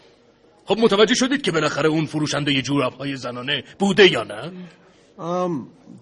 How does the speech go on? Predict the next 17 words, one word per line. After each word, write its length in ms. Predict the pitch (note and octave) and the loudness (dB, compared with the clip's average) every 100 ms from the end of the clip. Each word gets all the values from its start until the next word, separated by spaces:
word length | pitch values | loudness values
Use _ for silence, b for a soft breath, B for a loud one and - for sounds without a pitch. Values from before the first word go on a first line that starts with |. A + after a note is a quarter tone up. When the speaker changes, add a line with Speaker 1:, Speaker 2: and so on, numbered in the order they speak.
| - | -6
Speaker 2:
تقریباً 400 | G#3 G#3+ A#3+ B3+ | -4 -2 -2 0
از 340 | B3 A3+ D3 F3 | 0 -2 -4 -4
قتل 460 | F#3 F3 F3 E3 | -4 -2 -2 -2
دوم 440 | C3 D3+ C#3 D3 C#3 | -2 -4 -2 -4 -4
به 100 | C3+ | -2
بعد 260 | D#3 D#3 | -4 -2
متوجه 420 | D3 B2 B2 C3 | -4 -4 -8 -8
شدم 320 | B2+ C#3 C3+ C3 | -8 -8 -8 -10
که 160 | C3+ | -10
اون 540 | B2+ - F3 G3 F#3+ E3+ D3+ D3+ G#3 | -10 -8 -6 -6 -6 -6 -8 -10 -10
نمی‌تونه 460 | A#3+ G#3 - E3 D3+ | -8 -8 -6 -6 -4
یه 120 | D3 | -4
بازاریاب 680 | C3+ C3 A#2 A#2 A2+ A#2 - | -2 -4 -4 -6 -6 -6 -6
یا 160 | A2 G#2+ | -6 -6
فروشنده 560 | G#2+ G#2+ A2+ G2+ G2+ | -8 -8 -6 -6 -8
سیار 520 | F2+ G2 F#2 E2 E2+ D#2 | -8 -10 -10 -10 -12 -14
باشه، 240 | E2 | -16